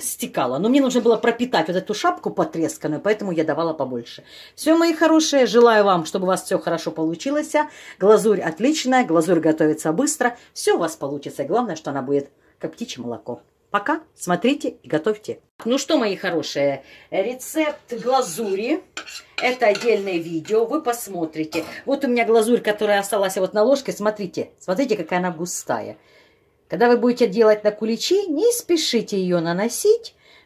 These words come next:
потому что у вас куличики будут небольшая шапочка. И, ну, у меня немножко порвало, потому что творожные, вы понимаете?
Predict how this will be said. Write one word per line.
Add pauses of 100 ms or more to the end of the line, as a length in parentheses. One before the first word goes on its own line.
потому
что
у
вас (240)
куличики
будут (240)
небольшая
шапочка. (260)
И,
ну,
у
меня
немножко
порвало,
потому
что
творожные,
вы
понимаете?